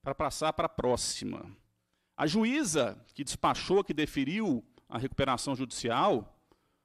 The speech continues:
o despacho dela, apesar dela ter deferido a recuperação judicial porque a empresa cumpria os requisitos legais, ela foi muito dura,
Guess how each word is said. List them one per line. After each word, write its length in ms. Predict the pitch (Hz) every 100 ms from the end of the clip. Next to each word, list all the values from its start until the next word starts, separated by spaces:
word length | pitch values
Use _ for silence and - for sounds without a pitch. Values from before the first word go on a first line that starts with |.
| _ _ -
o 60 |
despacho 500 | 160 - 190 202 -
dela, 320 | 131 156 208
apesar 240 | 160 165 151
dela 160 | 151
ter 140 | 147 160
deferido 560 | 156 - 139 202 233
a 40 | 147
recuperação 500 | 147 143 131 113 135
judicial 360 | 127 - 151
porque 500 | 170 190 - 170 160 - _
a 100 | 139
empresa 400 | 135 156 165 156
cumpria 500 | - 160 - 240 233
os 80 | 151
requisitos 580 | 156 - 127 131 139 135
legais, 760 | 120 127 196 190 117 - - _ _ _ _ _ _ _ _ -
ela 180 | 147
foi 260 | 147 190 214
muito 420 | 196 214 302 339
dura, 640 | 294 214 214 156 107 92